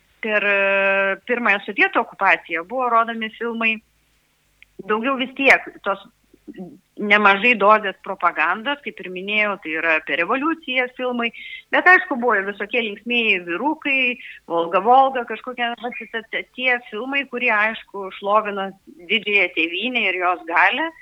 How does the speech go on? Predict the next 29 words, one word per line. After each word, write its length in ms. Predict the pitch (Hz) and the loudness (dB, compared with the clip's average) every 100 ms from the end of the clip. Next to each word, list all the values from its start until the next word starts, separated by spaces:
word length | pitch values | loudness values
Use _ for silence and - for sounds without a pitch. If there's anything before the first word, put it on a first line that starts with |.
| - - - _ _ _ 220 | -20 -20 -20 _ _ _ 2
e, 160 | 226 | 2
bet 240 | 220 311 349 | 4 2 2
būdavo 320 | 294 202 160 | -2 0 -2
ir 140 | 170 | -4
komedijėlės 720 | - 202 214 262 349 339 330 277 | -6 -4 -4 -2 0 0 -2 -6
visokios, 580 | - 294 285 277 247 - _ | -4 -2 -2 -4 -8 -10 _
e, 600 | 220 208 196 196 190 185 - _ _ _ _ 190 - | -8 -6 -4 -4 -4 -6 -12 _ _ _ _ -20 -16
nebuvo 640 | 202 269 269 269 302 180 | 0 4 4 4 4 4
daug 340 | 175 - 190 - | 2 0 -2 -8
filmų, 580 | - 190 226 254 269 294 294 | -8 -8 -6 -6 -2 -2 -2
iš 160 | - 208 | -6 -14
to 180 | - 220 226 226 | -6 -2 0 0
daug 280 | 202 214 226 | 0 -6 -6
pinigų 640 | - 196 180 185 220 202 180 | -10 -8 -8 -6 -6 -6 -10
suprato 500 | - 185 208 208 185 | -14 0 2 2 -4
sovietai, 420 | 185 185 196 190 | -8 -6 -6 -6
kad 140 | 185 180 | -8 -6
nelabai 260 | 175 180 | -6 -6
užsidirbs, 480 | 185 - 165 285 392 | -8 -8 -4 -4 -2
tai 140 | - 226 | -4 4
vėl 300 | 240 233 196 | 4 4 0
tam 220 | 214 202 | 0 0
tikrus 320 | 208 196 208 - | 0 -8 -12 -10
filmus 320 | 208 214 202 | -8 -8 -8
sugrąžino, 560 | 196 185 190 202 196 180 | -6 -4 -2 -4 -4 -4
kuriuos 360 | 180 180 185 | -4 -4 -4
buvo 160 | 185 185 | -2 -2
visiškai 400 | 214 - - 139 | -2 -8 -10 -8
nu, 160 | 151 | -6